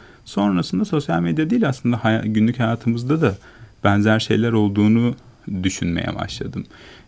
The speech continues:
Ee, çok güncel bir haber var. Geçen hafta içinde Anayasa Mahkemesi barış için akademisyenlerin davasında onların, e, işte ifade özgürlüklerinin ihlal edildiğine karar verdi. Bu, e, yıllardır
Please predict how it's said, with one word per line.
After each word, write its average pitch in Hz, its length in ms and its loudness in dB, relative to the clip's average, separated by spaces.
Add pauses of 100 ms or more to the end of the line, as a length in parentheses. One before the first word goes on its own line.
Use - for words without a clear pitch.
Ee, 95 300 0
çok 180 260 2
güncel 131 460 2
bir 131 200 -2
haber 113 440 2
var. 110 280 -2
Geçen 104 460 0
hafta 104 340 -2
içinde 107 560 -2
Anayasa 117 400 -2
Mahkemesi 98 840 -4
barış 120 300 -2
için 120 140 -4
akademisyenlerin 104 1200 -2
davasında 101 800 -4 (460)
onların, 110 600 2 (200)
e, 92 280 2
işte 92 420 -6 (160)
ifade 117 340 -4
özgürlüklerinin 104 920 -2
ihlal 123 420 2
edildiğine 87 440 -4
karar - 380 -8
verdi. 92 240 -2
Bu, 107 180 0 (460)
e, 101 140 0
yıllardır 107 1000 2